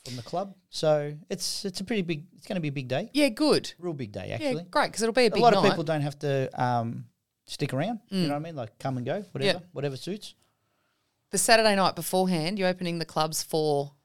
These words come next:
Speaker 2: hopefully celebrations?
Speaker 1: Of course.
Speaker 2: Terrific. Terrific. Is the bar gonna be open all night?
Speaker 1: Oh,
Speaker 2: Or
Speaker 1: my
Speaker 2: is it a B O Y O after eleven o'clock?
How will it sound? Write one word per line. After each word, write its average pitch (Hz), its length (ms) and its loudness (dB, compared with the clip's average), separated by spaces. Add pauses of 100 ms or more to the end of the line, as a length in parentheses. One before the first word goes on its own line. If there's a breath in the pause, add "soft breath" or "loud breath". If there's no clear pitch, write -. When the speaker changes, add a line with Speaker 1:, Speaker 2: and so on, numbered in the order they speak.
(200)
Speaker 2:
hopefully - 640 -2
celebrations? 156 800 -4 (1160)
Speaker 1:
Of - 140 -14
course. - 380 -10 (140)
Speaker 2:
Terrific. - 840 -6 (400)
Terrific. 269 560 0
Is 156 140 -2
the 147 80 -2
bar 147 240 6
gonna 202 160 0
be 214 100 4
open 208 240 2
all 214 120 -2
night? 247 400 -10 (140)
Speaker 1:
Oh, - 180 -10
Speaker 2:
Or 185 100 4
Speaker 1:
my 185 80 6
Speaker 2:
is 175 80 2
it 175 80 2
a 170 40 6
B 175 280 4
O 170 100 6
Y 156 300 6
O 139 240 4
after 135 320 4
eleven 131 300 -4
o'clock? - 440 -12